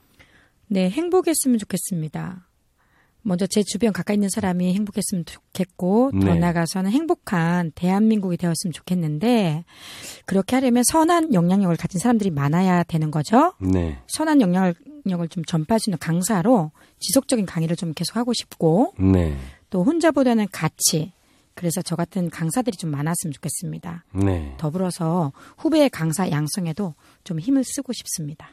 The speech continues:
Speaker 2: 네. 후배 강-, 책도 계속 쓰시겠죠? 이런 내용 계속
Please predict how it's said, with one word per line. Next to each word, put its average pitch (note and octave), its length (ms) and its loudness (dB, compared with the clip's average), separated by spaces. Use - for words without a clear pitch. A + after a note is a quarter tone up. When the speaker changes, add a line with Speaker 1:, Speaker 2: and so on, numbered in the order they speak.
Speaker 2:
네. F#2 500 -4
후배 D3 500 -4
강-, A#2 240 -4
책도 D#3 520 2
계속 B2+ 280 -4
쓰시겠죠? F#3 720 0
이런 B2 220 -2
내용 A2+ 200 0
계속 A2 320 -10